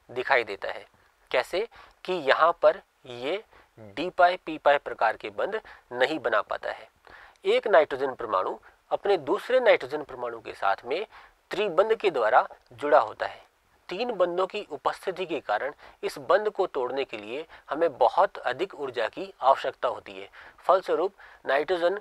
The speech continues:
कमरे के तापमान पर अक्रिय रहता है, जबकि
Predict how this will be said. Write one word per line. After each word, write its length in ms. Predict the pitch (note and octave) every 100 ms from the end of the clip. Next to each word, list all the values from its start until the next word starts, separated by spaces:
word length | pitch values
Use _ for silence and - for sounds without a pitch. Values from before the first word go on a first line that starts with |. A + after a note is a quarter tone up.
| - _
कमरे 300 | C#3 D3+ F3
के 140 | - F#3+
तापमान 520 | - G#2+ - A2+ A#2 -
पर 160 | G3+ - - _ -
अक्रिय 400 | E3 - F3+ D#3
रहता 240 | G#2 -
है, 200 | - - _ _ _ _ _
जबकि 440 | A#2 D3+ - G3+